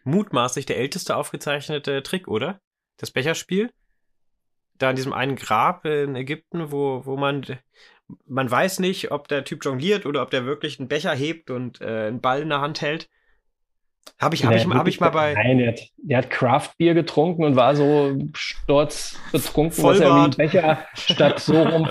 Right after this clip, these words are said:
Speaker 1: <laughs>
Speaker 2: verkehrt rum irgendwie auf den Tisch gestellt hat. Oder hat gesagt, das war so die alte Geste, weißt du, so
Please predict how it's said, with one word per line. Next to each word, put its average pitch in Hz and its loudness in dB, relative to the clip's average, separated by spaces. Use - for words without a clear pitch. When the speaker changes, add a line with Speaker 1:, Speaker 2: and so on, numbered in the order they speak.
Speaker 1:
<laughs> - -12
Speaker 2:
verkehrt 160 2
rum 131 6
irgendwie 127 4
auf 117 0
den 117 -8
Tisch 127 0
gestellt 123 0
hat. 151 2
Oder 131 2
hat 135 2
gesagt, 151 6
das 123 2
war 165 6
so 156 2
die 147 2
alte 151 2
Geste, 139 0
weißt 127 0
du, 147 2
so 143 2